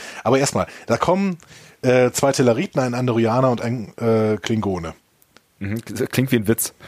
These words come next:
Speaker 1: <laughs> Ja, genau. Zwei Telleriten, ein Andorianer und ein Klingone kommen in eine Bar.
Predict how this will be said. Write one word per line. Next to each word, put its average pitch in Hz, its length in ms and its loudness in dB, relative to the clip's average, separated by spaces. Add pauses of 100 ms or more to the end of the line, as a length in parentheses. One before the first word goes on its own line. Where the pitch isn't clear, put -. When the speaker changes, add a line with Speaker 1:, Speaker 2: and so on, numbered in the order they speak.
(260)
Speaker 1:
<laughs> - 380 -6
Ja, 110 260 2
genau. 95 340 -2 (460)
Zwei - 160 -2
Telleriten, 120 460 2
ein 120 200 -2
Andorianer 113 500 -2
und 110 80 -6
ein 113 100 0
Klingone 113 340 -4
kommen 107 200 -2
in 104 80 -4
eine 104 180 -4
Bar. 67 280 -8